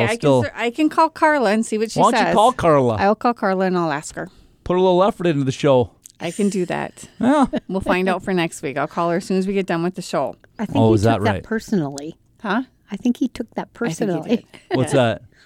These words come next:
Speaker 3: Little effort into the show.
Speaker 1: No.
Speaker 2: <laughs>
Speaker 1: No. All right. So we got a lot of stuff that people can save money on. A lot of
Speaker 3: We have a
Speaker 1: vehicle
Speaker 3: lot of
Speaker 1: stuff.
Speaker 3: stuff.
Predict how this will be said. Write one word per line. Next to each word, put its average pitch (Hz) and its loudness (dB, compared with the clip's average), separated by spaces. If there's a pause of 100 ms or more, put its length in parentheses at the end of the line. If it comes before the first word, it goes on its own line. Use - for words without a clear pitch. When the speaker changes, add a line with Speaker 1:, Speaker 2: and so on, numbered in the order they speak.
(260)
Speaker 3:
Little 190 -2
effort 190 -4
into 180 -2
the 170 -6
show. 170 -8
Speaker 1:
No. 349 0 (360)
Speaker 2:
<laughs> 302 -2
Speaker 1:
No. 95 -2 (800)
All 147 6
right. 127 6 (420)
So 117 4 (380)
we 190 -4
got 208 2
a 120 2
lot 110 2
of 104 -2
stuff 110 -2
that - -16
people 101 -4
can 104 -2
save 104 -2
money 98 2
on. 87 -4 (100)
A 101 -8
lot 120 2
of 92 -4
Speaker 3:
We 113 4
have - 4
a 208 2
Speaker 1:
vehicle 131 4
Speaker 3:
lot - -2
of 175 -2 (320)
Speaker 1:
stuff. - -20
Speaker 3:
stuff. 143 -14